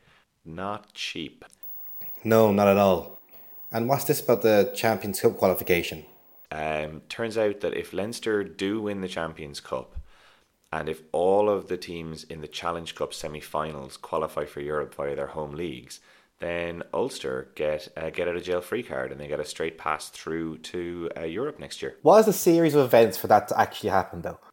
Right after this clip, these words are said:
Speaker 1: In order for this to happen, you need Leinster to win the Champions Cup,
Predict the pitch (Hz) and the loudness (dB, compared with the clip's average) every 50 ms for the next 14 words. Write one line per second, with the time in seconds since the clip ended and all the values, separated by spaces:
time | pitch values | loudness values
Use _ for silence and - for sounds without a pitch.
0 | _ _ - 92 95 104 113 123 131 - 117 110 107 - - 87 71 76 71 71 | _ _ -6 -2 0 0 0 0 -2 -4 -4 -6 -6 -4 -6 -8 -6 -6 -6 -6
1 | - 69 64 60 60 - _ _ _ _ - 71 76 76 76 76 78 78 76 76 | -6 -10 -12 -12 -14 -20 _ _ _ _ -18 -14 -12 -10 -10 -10 -8 -8 -8 -8
2 | 78 73 - - _ - 85 87 92 98 95 - 107 - 87 82 80 80 78 73 | -10 -12 -14 -18 _ -10 -8 -6 -6 -6 -4 -4 -4 -4 -4 -6 -6 -6 -6 -6
3 | 69 67 - - - 78 71 - 71 65 - - - 64 - - | -6 -6 -6 -6 -8 -8 -8 -10 -14 -14 -14 -14 -14 -16 -16 -16